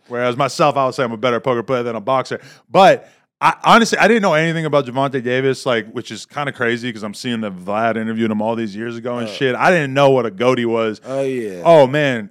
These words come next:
Speaker 1: He's a scary
Speaker 2: Yeah,
Speaker 1: fucking
Speaker 2: that
Speaker 1: dude,
Speaker 2: dude
Speaker 1: bro.
Speaker 2: is
Speaker 1: What?
Speaker 2: cra-, that's why I was like, I'm like, once I tapped in to Ryan Garcia and seen he was a pretty boy, I'm like, "There's no way.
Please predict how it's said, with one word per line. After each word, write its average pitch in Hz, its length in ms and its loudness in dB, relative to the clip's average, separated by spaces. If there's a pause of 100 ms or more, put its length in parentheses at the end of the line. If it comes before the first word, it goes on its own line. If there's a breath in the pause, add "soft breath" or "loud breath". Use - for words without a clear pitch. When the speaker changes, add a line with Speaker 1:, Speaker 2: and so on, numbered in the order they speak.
Speaker 1:
He's 165 280 -8
a 117 40 -12
scary 151 800 -4
Speaker 2:
Yeah, 170 120 -10
Speaker 1:
fucking - 320 -4
Speaker 2:
that - 80 -4
Speaker 1:
dude, 160 320 4
Speaker 2:
dude - 100 -4
Speaker 1:
bro. 135 280 2
Speaker 2:
is 127 140 -8
Speaker 1:
What? 170 300 -4
Speaker 2:
cra-, - 180 -16
that's 165 220 -6
why 202 120 -6
I 180 80 -2
was 170 220 -8
like, 143 440 -8
I'm 185 160 -12
like, 156 340 -10 (380)
once 165 400 -8 (340)
I 139 180 -2
tapped 151 460 -4
in 139 440 -2 (100)
to 127 120 -10
Ryan 127 380 -6
Garcia 123 540 -14
and 101 100 -16
seen 123 240 -12
he 123 80 -12
was 110 200 -14
a 90 60 -18
pretty 139 300 -12
boy, 135 260 -10
I'm 120 120 -8
like, 82 160 -18
"There's 82 160 -20
no 90 200 -16
way. 80 240 -18